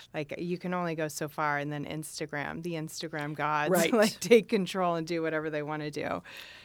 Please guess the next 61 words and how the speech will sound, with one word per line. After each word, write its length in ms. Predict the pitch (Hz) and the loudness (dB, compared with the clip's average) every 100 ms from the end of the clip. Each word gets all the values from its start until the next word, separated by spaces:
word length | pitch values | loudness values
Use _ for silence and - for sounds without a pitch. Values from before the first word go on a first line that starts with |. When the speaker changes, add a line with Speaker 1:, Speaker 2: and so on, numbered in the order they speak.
| - | 4
Speaker 2:
And 140 | 277 285 | 6 8
you 80 | 269 | 10
have 160 | 320 | 8
to 100 | 370 | 6
be, 240 | 311 302 285 | 4 4 2
you 140 | 269 | 4
know, 80 | 240 | 4
I 80 | 226 | 4
mean, 140 | 226 | 4
part 200 | 240 277 | 6 6
of 80 | 269 | 8
what 160 | 220 | 8
I 140 | 185 233 | 8 8
think, 260 | 208 175 | 4 2
one 160 | 180 214 | 4 2
of 60 | 185 | 2
my 240 | 180 226 | 2 4
things 240 | 214 180 | 2 2
is 220 | 175 165 147 | 2 0 -2
be 200 | 147 220 | 0 6
willing 300 | 208 214 214 | 6 6 2
to 100 | 202 | 0
fail, 500 | 220 214 175 - - - 175 | 4 4 4 0 -10 -10 -8
Speaker 1:
Mm. 140 | 156 - | -8 -4
Speaker 2:
risk. 560 | 202 214 - - - - _ _ | 8 10 10 2 -4 -12 _ _
Speaker 1:
Yes. 400 | 175 160 - 151 | -2 0 0 2
Speaker 2:
Get 220 | 143 226 | 6 10
out 180 | 214 190 | 10 8
there, 160 | 180 - - - | 4 0 -8 -8
make 280 | 226 247 226 | 0 2 2
your, 100 | 220 - | -2 0
you 80 | 180 | 0
know, 100 | 165 | 0
be, 320 | 185 240 - - 180 - 151 | 2 2 0 -6 -12 -12 -2
be 80 | 240 | 2
your 180 | 240 208 | 8 8
authentic 420 | 175 170 143 156 | 8 4 2 -2
self, 360 | - - - - - - _ | 0 0 0 -6 -20 -20 _
risk 440 | 190 240 240 - | 4 12 12 10
and 160 | 220 190 | 2 2
try 240 | - 180 180 | 8 8 8
new 120 | 175 | 4
things, 360 | 175 160 156 | 2 0 -2
and 260 | - 214 214 | 2 2 4
just 160 | 269 277 | 2 4
understand 320 | 262 294 262 | 4 2 2
it's 100 | 269 | 0
a 60 | |
post 340 | 196 302 269 - | 10 10 10 4
and 100 | 202 | 0
it 60 | 202 | 0
can 140 | 214 | 0
fail. 360 | 233 247 208 190 | 2 6 6 6
And, 180 | 196 - | 4 2
and 220 | 208 214 | 2 4
then 120 | 226 | 4
you 80 | 214 | 8
go 140 | 208 | 8
like, 220 | 208 180 | 8 6
"So 180 | - 190 | 6 4
what?" 360 | 185 196 - | 6 6 4